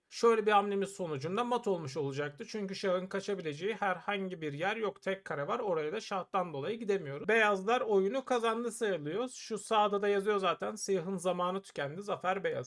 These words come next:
Şimdi chess nokta com'a da geçelim. Acaba fark neymiş? Ben neden bunu açıklıyorum? Onu görelim. Ve bu farkın sebebini de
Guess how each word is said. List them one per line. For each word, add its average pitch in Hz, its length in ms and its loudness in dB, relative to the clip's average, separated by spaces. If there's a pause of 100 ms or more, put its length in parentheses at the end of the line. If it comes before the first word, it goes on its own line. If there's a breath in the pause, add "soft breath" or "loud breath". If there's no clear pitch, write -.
Şimdi 262 360 -6
chess 262 200 0
nokta - 140 0
com'a 240 180 0
da 262 60 4
geçelim. 226 400 0 (100)
Acaba 247 480 4
fark 233 300 4
neymiş? 220 420 -2
Ben 185 220 2
neden 202 340 0
bunu 214 120 -4
açıklıyorum? 185 680 -4
Onu 202 260 0
görelim. 180 420 -2 (240)
Ve 226 440 0
bu 240 100 0
farkın 240 640 0 (220)
sebebini 214 720 2
de 254 200 -4